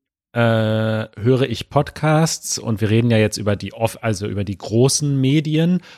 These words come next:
und ich höre tatsächlich schon auch ein paar Podcasts, die von zum Beispiel deutschen Radiosendern und auch von den öffentlich-rechtlichen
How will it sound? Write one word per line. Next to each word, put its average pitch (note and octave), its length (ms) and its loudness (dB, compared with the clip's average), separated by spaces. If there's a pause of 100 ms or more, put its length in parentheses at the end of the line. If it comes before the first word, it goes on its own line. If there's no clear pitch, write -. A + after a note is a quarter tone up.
(100)
und A#2+ 120 0
ich A#2 140 0
höre D3 240 4
tatsächlich - 640 -4
schon C#3 240 0
auch - 200 -2
ein A2+ 300 -2
paar B2+ 500 2 (500)
Podcasts, - 760 -2
die A2 240 -2
von G#2+ 460 0
zum G#2 140 -2
Beispiel G2 500 0
deutschen G2+ 340 0
Radiosendern G2+ 1200 0 (420)
und G2+ 180 0
auch G2+ 200 0
von G#2 180 0
den G2+ 220 0
öffentlich-rechtlichen A2+ 1500 -2